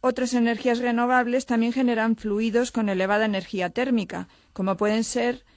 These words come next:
energía solar térmica o la energía geotérmica. Eh, hecha esta introducción, podemos empezar por la primera asignatura del departamento que se encuentran los alumnos cuando hacen la carrera de Ingeniería, eh, Industrial Superior.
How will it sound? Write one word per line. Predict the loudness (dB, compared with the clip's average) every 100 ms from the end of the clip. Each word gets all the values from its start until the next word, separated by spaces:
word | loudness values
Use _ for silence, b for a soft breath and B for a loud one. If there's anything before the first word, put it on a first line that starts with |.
| b b
energía | -6 -4 0 0
solar | 2 2 2
térmica | 2 2 2 2 0 0 0 -4
o | -2
la | 0 0 0
energía | -2 -6 -2 -2
geotérmica. | -2 -4 -4 -4 -4 -8 -12 -18 _ b b b b b b b b b b -10
Eh, | -2 0 2
hecha | 4 2 2 2 2 0
esta | 0 0
introducción, | 4 4 2 2 2 2 2 0
podemos | 0 2 2 2 0
empezar | 0 0 0 2 2 2
por | 0
la | 0 0
primera | 0 0 2 0
asignatura | 0 0 0 0 2 2
del | 2
departamento | 0 0 -2 0 2 2 2 -2
que | -2
se | -4
encuentran | -2 0 2 2 2 2
los | 0 -2
alumnos | -2 2 2 4 2 0
cuando | -2 2 0
hacen | 2 0
la | 0
carrera | -2 -4 -2 -2
de |
Ingeniería, | -2 -2 -2 0 0 -2 -2 -8 -12
eh, | -8 -6 -4
Industrial | 0 0 0 -2 -2 0
Superior. | -2 -4 -4 -4 -4 -6